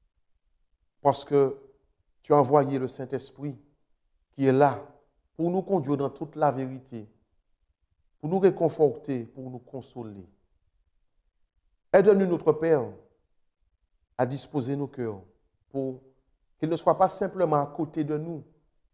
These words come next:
mais qu'il soit en nous. Et certainement, eh bien,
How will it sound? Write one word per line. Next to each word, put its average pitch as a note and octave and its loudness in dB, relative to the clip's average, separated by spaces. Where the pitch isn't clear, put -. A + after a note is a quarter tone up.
mais B2 -8
qu'il B2 -12
soit A#2 -10
en A#2 -10
nous. G2+ -18
Et C#3 0
certainement, B2 -2
eh A2 -12
bien, C3+ -2